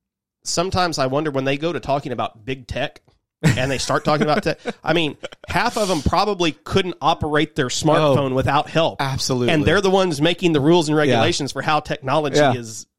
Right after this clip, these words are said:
Speaker 1: is used, you
Speaker 2: Yeah.
Speaker 1: know, and it's, "Ah, I don't know."
Speaker 2: I, I would a hundred percent agree with that.
Speaker 1: <laughs>
Speaker 2: You wonder if thirty-five being the,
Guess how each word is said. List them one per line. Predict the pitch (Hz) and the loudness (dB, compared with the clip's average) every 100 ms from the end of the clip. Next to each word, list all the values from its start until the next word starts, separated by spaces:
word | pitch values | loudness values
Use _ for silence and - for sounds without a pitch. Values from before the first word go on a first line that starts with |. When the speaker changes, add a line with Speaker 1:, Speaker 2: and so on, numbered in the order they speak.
| _ | _
Speaker 1:
is | 127 127 123 | -10 -8 -2
used, | 180 104 95 127 | -2 -2 -6 -4
you | 104 | -2
Speaker 2:
Yeah. | |
Speaker 1:
know, | 117 | -2
and | 123 | -4
it's, | 143 | -6
"Ah, | 233 453 466 427 392 - - - | -8 -8 -8 -10 -8 -8 -8 -6
I | - | -4
don't | 170 | -2
know." | 170 123 104 _ - | 0 -2 -4 _ -20
Speaker 2:
I, | - 98 107 117 110 | -18 -6 -2 -2 -6
I | - 107 | -8 -6
would | 113 95 | -4 -6
a | 87 | -4
hundred | 110 120 | -4 -4
percent | 92 101 | -6 -8
agree | 95 95 | -8 -6
with | 95 92 | -6 -6
that. | 92 - - - - | -8 -10 -6 -6 -6
Speaker 1:
<laughs> | _ _ | _ _
Speaker 2:
You | 127 131 | -2 0
wonder | 175 147 | 4 2
if | 120 | 2
thirty-five | 147 151 151 - 123 135 123 110 98 117 | 2 2 2 2 2 2 2 -2 -8 -10
being | 131 123 | -8 -8
the, | 107 | -14